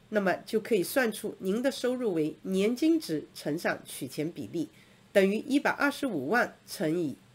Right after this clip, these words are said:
百分之六点一，结果是七万六千两百五十美元。试想一下，无论市场如何变化，这样的收入您都可以保证一辈子永续不断地领下去，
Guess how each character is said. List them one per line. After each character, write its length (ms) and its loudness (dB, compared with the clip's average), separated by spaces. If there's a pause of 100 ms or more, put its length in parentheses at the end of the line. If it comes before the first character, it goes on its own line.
百 160 -2
分 180 -8
之 60 0
六 180 0
点 300 -2
一， 260 -2 (460)
结 180 6
果 280 2
是 260 -4 (100)
七 300 -6
万 240 2
六 180 2
千 320 0 (120)
两 260 -2
百 260 -2
五 140 -12
十 160 -8
美 180 -4
元。 240 -12 (480)
试 220 -2
想 260 -2
一 40 -4
下， 260 -4 (300)
无 140 -2
论 180 8
市 260 2
场 240 -4
如 220 -2
何 120 -2
变 220 0
化， 380 -6
这 140 0
样 140 2
的 80 -2
收 260 0
入 200 0 (120)
您 260 -4
都 120 0
可 200 -4
以 100 0
保 200 -4
证 200 -4
一 140 -4
辈 240 0
子 200 -6
永 300 0
续 240 -4
不 160 -6
断 240 -2
地 160 -6
领 240 -6
下 200 -6
去， 260 -10